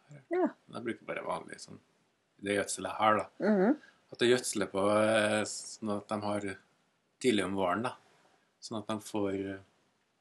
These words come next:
Speaker 1: De må ha
Speaker 2: for
Speaker 1: litt mat, rett og slett.
Speaker 2: Ja, for det tar jo faktisk, eh, hvis du gjødsler for eksempel med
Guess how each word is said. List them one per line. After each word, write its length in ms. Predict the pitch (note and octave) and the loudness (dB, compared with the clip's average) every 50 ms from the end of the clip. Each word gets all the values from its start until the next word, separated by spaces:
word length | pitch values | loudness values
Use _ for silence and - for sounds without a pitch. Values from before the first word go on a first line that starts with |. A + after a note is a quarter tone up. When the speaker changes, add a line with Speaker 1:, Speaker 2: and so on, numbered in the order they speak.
| _ _ _ _ _ _ _ _ - | _ _ _ _ _ _ _ _ -4
Speaker 1:
De 60 | G#3 G3 | -2 0
må 40 | G3+ | 4
ha 60 | G3 | 6
Speaker 2:
for 60 | G3+ A3 | 8 8
Speaker 1:
litt 140 | A3+ - | 8 6
mat, 320 | G#3 F#3+ F#3 G3 A#3 B3 - | 6 6 8 8 6 6 4
rett 140 | - C#4 - | 0 2 2
og 60 | C4 | 2
slett. 260 | - F3+ - - - | -2 -2 -4 -2 2
Speaker 2:
Ja, 260 | - C#3 - C#3+ C#3+ C#3+ | 6 8 10 10 8 8
for 120 | - D3 | 4 0
det 100 | C#3+ - | -4 0
tar 200 | - D3 C3+ A2+ G2+ | 4 6 6 6 6
jo 60 | G#2 | 4
faktisk, 520 | - - F3 D3+ - B2 - - - - C#3+ | 0 -2 -4 -4 -6 -10 -10 -10 -6 -4 0
eh, 280 | C#3 C3+ C3 B2+ B2+ B2+ B2 - _ _ _ _ _ _ _ _ _ _ - | 2 2 2 2 0 -2 -6 -12 _ _ _ _ _ _ _ _ _ _ -8
hvis 120 | C3 - | -4 2
du 80 | C3+ B2+ | 4 6
gjødsler 400 | C3+ C3+ C3 C3 C3 - - - | 6 6 6 4 2 -2 -4 -2
for 80 | G#2+ | -2
eksempel 400 | G2+ G2+ - A#2 A2 - G#2 G2+ | -2 -2 -2 -6 -4 -4 -4 -2
med 300 | G2+ G#2 G#2 G#2 G2+ G2+ | -2 -2 -4 -6 -8 -10